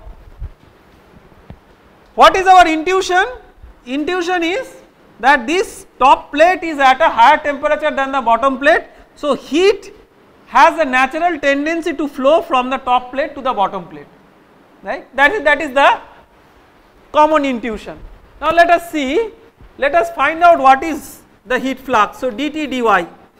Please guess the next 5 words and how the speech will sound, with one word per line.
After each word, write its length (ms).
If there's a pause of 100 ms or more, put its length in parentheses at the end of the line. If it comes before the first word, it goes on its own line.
(2250)
D 120
T 160
D 180
Y 220
is 440